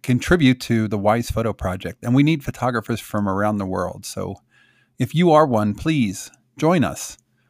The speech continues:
Find out information and what it's all about at the wise photo project dot com. Thanks.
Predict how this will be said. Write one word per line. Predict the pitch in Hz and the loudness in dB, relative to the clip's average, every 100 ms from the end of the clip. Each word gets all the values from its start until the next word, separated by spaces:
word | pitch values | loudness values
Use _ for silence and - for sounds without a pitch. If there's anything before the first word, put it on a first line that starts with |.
| _ _ _ _ _ | _ _ _ _ _
Find | - 180 180 | 2 4 6
out | 165 | 6
information | 160 165 156 151 170 156 | 4 0 0 0 -2 -2
and | 113 113 | -2 0
what | 120 - _ _ | -2 -4 _ _
it's | 135 - | -6 2
all | 127 135 | 2 4
about | 147 175 - - | 2 2 0 0
at | 107 - _ _ - | -2 -2 _ _ -4
the | 107 | 0
wise | 107 117 127 | 4 4 4
photo | - 120 117 | 0 0 0
project | - - 104 107 - | -2 -2 0 -4 -4
dot | 101 - | -4 -4
com. | - 87 - _ _ _ _ _ _ _ _ | -10 -12 -12 _ _ _ _ _ _ _ _
Thanks. | 226 120 - - | -2 -2 -6 -20